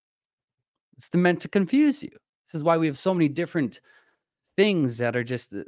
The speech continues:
the divide, the divide throughout the nation, throughout the world.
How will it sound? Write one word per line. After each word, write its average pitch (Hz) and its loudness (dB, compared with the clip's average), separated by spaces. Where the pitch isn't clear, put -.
the 143 -2
divide, 117 -2
the 127 0
divide 131 0
throughout 117 -2
the 113 -6
nation, 117 -2
throughout 123 -2
the 104 -4
world. 131 -4